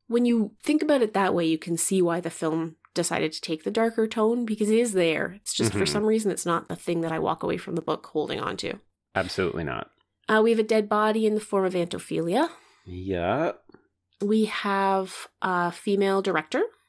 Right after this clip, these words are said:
Speaker 2: Mm-hmm.
Speaker 1: Very exciting.
Speaker 2: Yeah.
Speaker 1: I'm gonna say that we have borrowed time in the book, even though the book sprawls as it does,
Speaker 2: Uh-huh.
Speaker 1: because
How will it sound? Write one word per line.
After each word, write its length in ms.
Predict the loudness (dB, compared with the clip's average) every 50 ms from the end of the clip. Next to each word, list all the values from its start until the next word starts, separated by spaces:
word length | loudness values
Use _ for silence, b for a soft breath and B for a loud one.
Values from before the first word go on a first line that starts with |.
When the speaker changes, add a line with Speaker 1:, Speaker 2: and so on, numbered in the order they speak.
| _ -6
Speaker 2:
Mm-hmm. 680 | -4 -4 -4 -6 -6 -6 -4 -4 -4 -2 -2 -2 0 0
Speaker 1:
Very 260 | -2 -2 -2 -6 -8
exciting. 580 | -10 -10 -8 -6 -6 -6 -4 -4 -6 -6 -6 -8 B B B B
Speaker 2:
Yeah. 460 | -8 -6 -4 -4 -2 -2 -2 -4 -4 -8 -14 _ _ _ _ _ _ _ _ _ _ 0
Speaker 1:
I'm 140 | 2 4
gonna 160 | 4 4 2 2
say 220 | 0 0 0 0
that 100 | 0 0
we 140 | -2 -2 -2
have 180 | -4 -4 -2 0
borrowed 320 | 2 4 4 4 2 2
time 480 | -2 -4 -4 -2 -2 0 0 -2 -2 -4 -2
in 120 | -2 0 0
the 80 | 2
book, 280 | 2 2 2 0 0 -4 -4
even 220 | -4 -2 2 2 2
though 80 | 2
the 80 | 0 0
book 200 | 0 0 0 -2
sprawls 640 | -6 -6 -2 2 2 2 2 2 0 0 -2 -2 -2 -2
as 160 | -2 0 0
it 100 | -2 0
does, 360 | 0 0 2 0 0 -4 -6
Speaker 2:
Uh-huh. 260 | -8 _ -2 0 2
Speaker 1:
because 480 | 2 4 4 2 2 2 0 -2 -4